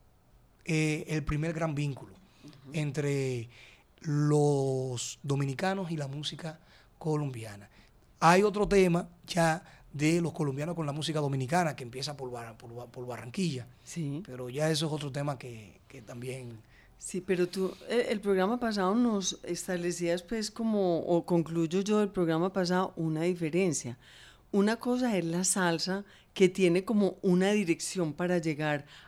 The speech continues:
Speaker 2: aquí a, al interior, a Medellín, ¿cierto? Nutrida, pues, por toda esa música que llegó, eh, en Nueva York, lo que conocimos, pues, como ese fenómeno latino que todos conocemos, pues, en, en Ameri-, o por lo menos aquí en Colombia, ¿cierto?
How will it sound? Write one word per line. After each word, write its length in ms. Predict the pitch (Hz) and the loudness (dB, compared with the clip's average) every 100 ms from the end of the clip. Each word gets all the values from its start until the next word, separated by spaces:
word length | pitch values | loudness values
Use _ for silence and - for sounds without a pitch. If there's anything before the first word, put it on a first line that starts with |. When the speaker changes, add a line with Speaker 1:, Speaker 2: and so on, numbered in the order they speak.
| - | -4
Speaker 2:
aquí 240 | 165 190 | -2 0
a, 100 | 185 | 0
al 260 | - 185 185 | 0 0 2
interior, 580 | 170 170 156 160 160 180 | 2 0 2 4 6 6
a 60 | |
Medellín, 760 | 180 160 156 143 160 147 151 180 - - | 4 4 2 0 2 2 2 -2 -12 -10
¿cierto? 560 | - 180 160 - 214 - - - - | 2 2 2 -2 -4 -6 -20 -18 0
Nutrida, 640 | 190 190 190 185 180 170 185 | 2 2 2 4 6 6 4
pues, 160 | 220 190 | 0 -2
por 220 | 196 170 | -2 -2
toda 280 | - 170 175 | 4 6 6
esa 200 | 185 196 | 6 6
música 760 | 196 208 202 185 202 - 190 | 6 6 6 2 -2 -2 -4
que 220 | 196 175 | 0 0
llegó, 500 | 147 160 160 165 180 - - - | 2 0 4 4 2 0 -14 -4
eh, 300 | 190 190 175 | 0 2 4
en 100 | 175 | 6
Nueva 260 | 175 165 165 | 8 8 6
York, 260 | 165 220 | 6 6
lo 140 | 220 190 | 6 2
que 140 | 185 | 2
conocimos, 640 | 180 165 156 175 160 180 - | 0 0 2 0 0 0 -2
pues, 200 | 214 - | -6 -4
como 200 | 202 202 | -2 -2
ese 160 | 202 | 0
fenómeno 480 | 190 165 151 175 196 | 0 2 2 2 4
latino 520 | 175 156 160 151 160 | 2 0 0 0 0
que 240 | - 185 - - - | 0 -2 -2 -12 -8
todos 320 | - 190 180 185 | 4 4 4 0
conocemos, 560 | 185 170 160 147 160 | -2 -2 -2 -4 -4
pues, 240 | - 185 190 | -4 -2 0
en, 260 | 190 180 - - - | 0 0 -6 -20 -8
en 140 | 151 | -4
Ameri-, 360 | 151 147 151 - | -2 0 -2 -4
o 80 | 151 | -4
por 100 | 165 | 0
lo 80 | 156 | 2
menos 240 | 147 151 | 2 0
aquí 200 | 196 160 | -2 -2
en 80 | 139 | -2
Colombia, 500 | 185 196 147 143 175 | 0 0 0 -2 -2
¿cierto? 400 | 180 - 185 | -4 -4 -6